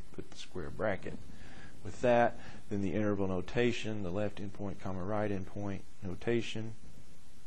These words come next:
Well, you got negative two on the left, and then it points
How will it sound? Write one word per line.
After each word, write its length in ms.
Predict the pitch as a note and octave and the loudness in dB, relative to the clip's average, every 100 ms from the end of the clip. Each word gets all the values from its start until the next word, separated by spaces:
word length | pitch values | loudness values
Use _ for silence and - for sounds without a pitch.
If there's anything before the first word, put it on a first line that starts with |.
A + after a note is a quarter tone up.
| - - - | -4 -2 -2
Well, 100 | G#2+ | 2
you 80 | A2 | 2
got 180 | G2+ F2+ | 4 2
negative 300 | G#2 G2+ G2 | 2 2 2
two 160 | - G2+ | 0 0
on 60 | |
the 80 | F2+ | 0
left, 400 | D#2+ F#2 E2+ - | 0 0 0 -2
and 140 | - | -2
then 100 | F2 | 0
it 120 | E2+ - | -2 -2
points 480 | - F#2 - - | -2 -2 -2 -2